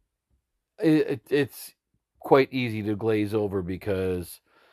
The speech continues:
the numbers they keep throwing around are confusing. But regardless, we are no longer number fifty-seven. This week, Canada,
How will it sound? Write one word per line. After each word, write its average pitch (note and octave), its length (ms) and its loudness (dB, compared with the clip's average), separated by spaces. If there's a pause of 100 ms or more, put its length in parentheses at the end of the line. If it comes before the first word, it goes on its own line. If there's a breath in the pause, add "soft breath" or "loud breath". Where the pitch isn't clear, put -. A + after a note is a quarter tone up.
(380 soft breath)
the B2 140 -2
numbers C#3 400 4
they A2+ 120 0
keep A2 280 -8
throwing A#2 340 -4
around A2 380 -2
are G2 100 -4
confusing. F2+ 800 -4 (1500 soft breath)
But D#3+ 280 4 (440)
regardless, E3+ 640 2 (320)
we C#3 220 2
are C4+ 100 2
no E3 160 4
longer G3+ 420 2
number F3+ 240 2
fifty-seven. G#3 840 0 (840)
This D#3+ 320 2
week, G3 240 -6
Canada, G#3+ 460 0